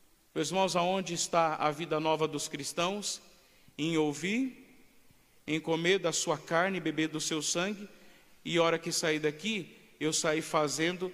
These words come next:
aquilo que eu ouvi Jesus ensinando. Aqui tá a vida nova pra nós. Chega, gente, das nossas armações humanas, às vezes até mesmo dentro da igreja. A gente quer consertar uma coisa, a gente é cheio das armações humanas nos escondidos.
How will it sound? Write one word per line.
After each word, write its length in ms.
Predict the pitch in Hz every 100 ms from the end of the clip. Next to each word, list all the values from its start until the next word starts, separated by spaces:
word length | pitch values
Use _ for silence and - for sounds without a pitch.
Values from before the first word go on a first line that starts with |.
| -
aquilo 480 | 147 147 - 220 214
que 160 | -
eu 80 | 185
ouvi 300 | 180 160 165
Jesus 380 | 151 156 147 143
ensinando. 560 | 151 - 165 117 104 - - - - - -
Aqui 300 | 139 147 180
tá 140 | 175 160
a 40 |
vida 240 | 151 147
nova 240 | 147 135 127
pra 160 | 127
nós. 400 | 123 104 - - - _ _ _ _ _ _ _ _ _ _ -
Chega, 400 | - 180 190 165
gente, 380 | 117 90 - - - - -
das 200 | 147 147
nossas 320 | 160 156 156
armações 500 | 165 156 143 160 151
humanas, 580 | 151 135 147 139 127 - - - _ _ _ _ _ -
às 80 |
vezes 160 | 135 143
até 220 | 170 180
mesmo 180 | 180 180
dentro 120 | 170
da 80 | 170
igreja. 420 | 151 131 139 127 - - - - _ _ - - -
A 80 |
gente 240 | 127 156 156
quer 120 | 165
consertar 420 | 165 160 165 160
uma 160 | 160 151
coisa, 240 | 165 151
a 20 |
gente 140 | 160 156
é 40 |
cheio 180 | 143 180
das 160 | 175 160
armações 540 | 160 151 147 160 151
humanas 500 | 147 143 147 139 - - - -
nos 200 | 143 135
escondidos. 1040 | 147 - 151 135 120 139 120 120 - -